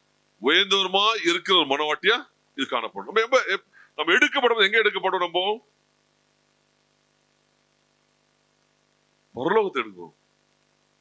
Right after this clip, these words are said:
வானங்களுக்கு மேலா நாம் என்ன பண்ணுவோம்? உயர்த்தப்பட போகிற ஒரு நாள் இல்லையா? இயேசு கிறிஸ்து வரும்போது அவர் நம்மை அழைத்து கொண்டு எங்க போவாரு? வானங்களுக்கு மேல, பரலோகத்துல,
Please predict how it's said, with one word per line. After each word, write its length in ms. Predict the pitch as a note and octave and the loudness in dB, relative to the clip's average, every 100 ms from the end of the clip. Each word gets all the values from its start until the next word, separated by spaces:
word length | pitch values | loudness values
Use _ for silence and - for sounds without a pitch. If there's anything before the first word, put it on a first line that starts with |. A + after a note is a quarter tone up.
| _ _ _ _ A2 | _ _ _ _ 0
வானங்களுக்கு 480 | E3 A3 A3+ G#3 G3+ | 0 0 -2 -2 0
மேலா 220 | A3 A#3 C4 A3+ | 2 2 2 0
நாம் 180 | A3 | -2
என்ன 100 | G3+ G#3+ | -4 -4
பண்ணுவோம்? 220 | A3 G#3+ | -2 0
உயர்த்தப்பட 360 | G#3+ A3 G#3+ G3+ | 0 0 -2 -2
போகிற 160 | F3+ D#3+ C3+ | 0 0 0
ஒரு 80 | B2 | 0
நாள் 160 | C3+ G#2 G2 | -2 -4 -4
இல்லையா? 240 | D#3+ D3 F#2+ _ _ _ _ _ _ _ _ _ _ _ _ _ - | 0 0 -2 _ _ _ _ _ _ _ _ _ _ _ _ _ -2
இயேசு 240 | D3 G3+ - F#3+ | 0 2 0 0
கிறிஸ்து 200 | G3+ D3+ | -2 0
வரும்போது 460 | C#3+ G3+ F3+ D#3 B2+ D#3+ - - _ _ B2+ | 0 0 0 0 0 0 -4 -14 _ _ -4
அவர் 160 | C#3+ | -2
நம்மை 180 | D#3 G3 B3 - _ _ _ _ _ _ _ _ _ _ _ _ - | -2 -4 -4 -10 _ _ _ _ _ _ _ _ _ _ _ _ 0
அழைத்து 320 | F3+ B3+ C4+ | 2 4 2
கொண்டு 180 | B3 G#3+ | 0 -2
எங்க 120 | A#3+ | 0
போவாரு? 280 | A#3 F#3+ B2+ D#2 A#2 | 2 2 0 -4 0
வானங்களுக்கு 500 | F3+ A3+ A#3 G3 G3+ | 0 0 -2 -2 -2
மேல, 120 | F3+ C#3+ D3+ | 0 -2 -2
பரலோகத்துல, 540 | F3+ G#3+ A#3 A3 A3+ | 0 0 0 0 0